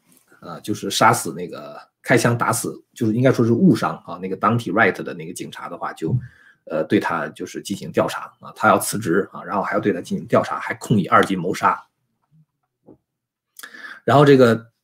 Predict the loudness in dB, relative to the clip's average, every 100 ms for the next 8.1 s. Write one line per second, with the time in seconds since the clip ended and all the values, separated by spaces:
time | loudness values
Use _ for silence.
0 | _ 2 2 4 2 2 0 0 0 -2
1 | -2 2 2 2 -2 -6 -4 2 2 2
2 | -4 -8 -12 _ -10 -10 -6 -6 -4 -10
3 | -10 -12 -12 -10 -6 -6 -6 -10 -12 -20
4 | -10 2 6 8 8 6 4 8 6 6
5 | 2 0 -2 0 4 4 2 0 0 -2
6 | -8 _ _ -20 _ _ _ -2 2 4
7 | 4 2 0 -4 -8 -4 0 2 2 0
8 | -4